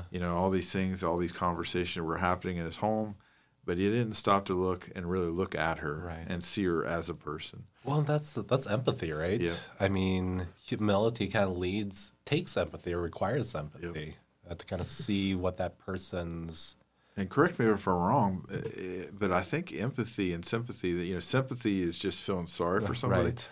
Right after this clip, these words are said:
Speaker 1: where empathy is putting yourself in their shoes
Speaker 2: Oh, absolutely.
Speaker 1: and their situation. So that's great wording there, because that's what we really need is empathy.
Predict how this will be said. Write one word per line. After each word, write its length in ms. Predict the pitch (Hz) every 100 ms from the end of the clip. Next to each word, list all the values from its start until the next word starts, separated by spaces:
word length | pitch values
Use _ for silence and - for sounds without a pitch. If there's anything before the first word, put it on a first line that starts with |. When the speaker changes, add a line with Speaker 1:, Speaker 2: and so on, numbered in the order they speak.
| - -
Speaker 1:
where 160 | 107
empathy 540 | 80 139 139 123 110 92
is 120 | 85
putting 260 | - 123 101
yourself 400 | 90 - 98 95
in 60 |
their 140 | 87 85
shoes 400 | - 90 82 78
Speaker 2:
Oh, 140 | 104 92
absolutely. 460 | 92 - 92 95
Speaker 1:
and 80 | 101
their 100 | 98
situation. 720 | - 104 - 92 92 - 90
So 180 | 87 98
that's 240 | 101 101
great 400 | 110 104 117 127
wording 520 | 98 104 110 104 95 92
there, 340 | 95 95 90
because 340 | 90 - 87
that's 240 | 92 98 -
what 160 | 90
we 140 | 71 87
really 280 | 95 92 90
need 220 | 110 101
is 160 | 85
empathy. 600 | 104 120 92 - 82 80